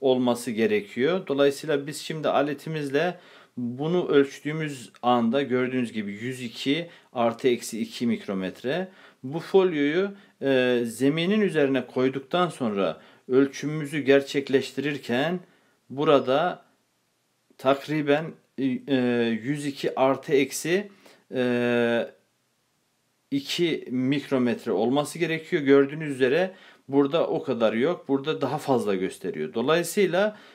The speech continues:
biz kalibrasyonumuzu yüz iki rakam üzerinde gerçekleştirmemiz gerekiyor. Yani, e, biz şimdi kalibrasyon düğmesine gidip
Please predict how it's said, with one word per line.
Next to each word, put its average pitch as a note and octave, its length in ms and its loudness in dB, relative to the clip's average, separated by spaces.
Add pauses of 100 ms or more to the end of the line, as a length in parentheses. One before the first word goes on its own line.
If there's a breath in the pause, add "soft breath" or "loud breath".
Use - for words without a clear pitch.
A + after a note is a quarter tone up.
(140 loud breath)
biz D#3+ 280 -2
kalibrasyonumuzu D#3 1200 0 (240 loud breath)
yüz B2+ 380 -2
iki E3+ 260 2
rakam C#3+ 400 2
üzerinde B2 440 0
gerçekleştirmemiz B2 960 0
gerekiyor. E2+ 500 -6 (400 soft breath)
Yani, F3 640 2 (420 loud breath)
e, C3 400 4 (180)
biz F3 160 -4
şimdi F3 400 -2
kalibrasyon D#3+ 800 0
düğmesine A2 540 0
gidip C3+ 540 0